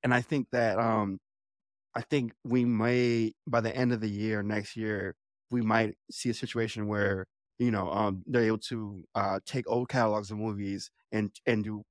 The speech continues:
perfect translations with also the ability of the, the mouse and everything syncing in a very accurate way. And the people that would do that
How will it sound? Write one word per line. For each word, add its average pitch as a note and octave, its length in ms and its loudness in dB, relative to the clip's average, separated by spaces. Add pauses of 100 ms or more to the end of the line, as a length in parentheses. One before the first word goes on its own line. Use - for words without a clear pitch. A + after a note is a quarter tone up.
(120)
perfect B2 360 0
translations A2+ 760 -2
with A#2+ 280 0 (100)
also A#2 500 0
the G2+ 120 -4
ability G#2 480 0
of G2 200 -2 (360)
the, G2+ 320 2
the B2 80 2
mouse G#2+ 380 2
and A#2 80 0
everything G#2+ 360 -4
syncing - 680 -2 (920)
in C3+ 140 6
a G#2+ 60 2
very A2 460 2 (100)
accurate G#2+ 340 0
way. G#2 280 0
And A2+ 100 2
the G#2+ 60 0
people B2+ 200 -2
that A2 140 6
would G2+ 140 -2
do A#2 200 0
that G2+ 320 -2